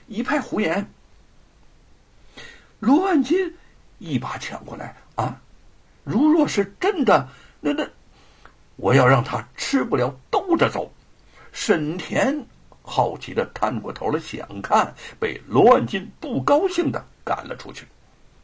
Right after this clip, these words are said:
待沈田和贼儿出去后，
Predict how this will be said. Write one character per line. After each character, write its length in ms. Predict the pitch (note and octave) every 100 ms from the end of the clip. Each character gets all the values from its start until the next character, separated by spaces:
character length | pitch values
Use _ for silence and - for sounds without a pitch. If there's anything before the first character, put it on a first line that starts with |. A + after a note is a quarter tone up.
| _ _ _ - -
待 420 | F#2+ F#2 F2+ E2+ D#2 - -
沈 360 | - G#2 F#2+ B2
田 480 | - G2+ C#3 D#3
和 200 | C#3 - F2+
贼 200 | - G2
儿 260 | F3+ F2 F2+
出 160 | - -
去 140 | B2+
后， 260 | F2+ -